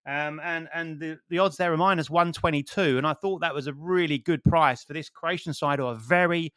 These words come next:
very hard to beat. And let's not forget, they've finished third in the last two editions of the World Cup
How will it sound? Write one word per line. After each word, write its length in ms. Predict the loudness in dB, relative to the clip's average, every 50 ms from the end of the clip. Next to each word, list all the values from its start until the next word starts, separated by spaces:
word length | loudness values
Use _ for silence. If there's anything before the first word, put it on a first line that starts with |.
| _ _ _ -14
very 400 | -6 0 2 4 4 4 4 4
hard 240 | 2 2 2 2 0
to 100 | -4 -8
beat. 180 | -8 -6 -6 -6
And 80 | -6
let's 160 | -8 -8 -6
not 160 | -6 -8 -8 -8
forget, 340 | -10 -6 -4 -4 -4 -4 -4
they've 140 | -6 -6 -4
finished 380 | -6 -8 -6 -6 -8 -6 -4
third 400 | -2 0 0 2 0 -2 -2 -6 _ _ _ _ _ _ _ _
in 100 | -8 -4
the 80 | -2 2
last 320 | 2 2 2 0 -4 -8
two 220 | -6 -2 0 0 0
editions 400 | 0 -2 -4 -6 -6 -8 -6 -6
of 80 | -6
the 80 | -4 -2
World 260 | -2 0 -2 -2 -4
Cup 280 | -2 -2 -2 -2 -4